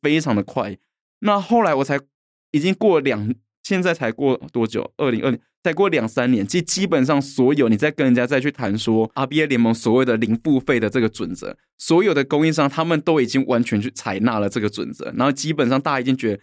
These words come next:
这件事情已经推展得非常的广泛了，然后甚至在电，跨足，就是跨出电子业的供应商之外，其他很多传产的供应商也同时在被要求当中。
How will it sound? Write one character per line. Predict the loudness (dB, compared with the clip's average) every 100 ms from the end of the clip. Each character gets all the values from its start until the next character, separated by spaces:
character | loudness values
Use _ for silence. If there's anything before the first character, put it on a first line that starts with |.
| _ _
这 | -2
件 | 0
事 | -2 -4
情 | -2 -2
已 | 0
经 | 0
推 | 0 -2 -2
展 | -2
得 | -4 -2
非 | -2
常 | 0
的 | -2 -2
广 | -4 -6 -6
泛 | -6
了， | -6 _ _
然 | -4
后 | -2
甚 | 0 0 0
至 | 0 0
在 | 0 0
电， | -4 -6
跨 | -2 0 0
足， | -4 -6 -8 _
就 | -8
是 | -2 -4 -4 _
跨 | -4 -2 -2
出 | -2 0 0 -4 _ _ _ _
电 | 0 0
子 | 0 -2
业 | 0
的 | 0
供 | 0 4
应 | 4
商 | 2 -2
之 | -2 -4
外， | -2 -2
其 | -4 -4 -2
他 | -2
很 | -2 0
多 | -2
传 | -2 -2 0
产 | -2
的 | -4
供 | -2 -2
应 | 0
商 | -2
也 | -4
同 | -6 -2 0
时 | 0 -2
在 | -2
被 | -2 0
要 | 0
求 | 0 -6 -8
当 | -8
中。 | -8